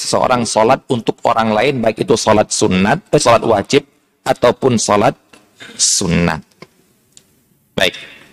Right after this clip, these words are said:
Ini adalah keadaan pertama, yaitu apa hukumnya mensalatkan, eh, untuk orang lain, yang mana orang itu masih hidup,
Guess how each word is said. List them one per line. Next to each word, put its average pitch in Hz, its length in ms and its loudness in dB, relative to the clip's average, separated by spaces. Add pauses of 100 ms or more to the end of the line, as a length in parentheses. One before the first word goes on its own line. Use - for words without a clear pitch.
(1300)
Ini 160 560 2
adalah 120 240 0
keadaan 110 320 2
pertama, 113 400 -2
yaitu 123 720 0
apa 120 240 0
hukumnya 110 480 0
mensalatkan, 107 880 0 (960)
eh, - 480 -4 (1400)
untuk 147 320 0
orang 107 320 2
lain, 117 320 0 (240)
yang 113 160 2
mana 117 160 2
orang 110 160 2
itu 104 160 2
masih 101 240 0
hidup, 120 240 2